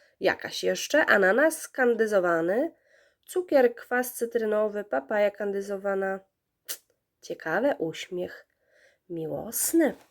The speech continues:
Hu, hu, hu, słuchajcie. Mm, troszeczkę chyba ananasem pachnie. Piąteczka, zobaczymy,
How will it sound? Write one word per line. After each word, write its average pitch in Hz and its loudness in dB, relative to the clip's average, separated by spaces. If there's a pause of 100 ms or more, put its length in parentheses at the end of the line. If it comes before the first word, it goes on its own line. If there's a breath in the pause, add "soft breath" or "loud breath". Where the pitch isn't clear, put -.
(680 soft breath)
Hu, 208 -4
hu, 202 -2
hu, 359 4
słuchajcie. 185 -8 (3500 loud breath)
Mm, 214 -2
troszeczkę - -6
chyba 269 6
ananasem 233 4
pachnie. 170 -2 (340)
Piąteczka, 254 2
zobaczymy, 214 -2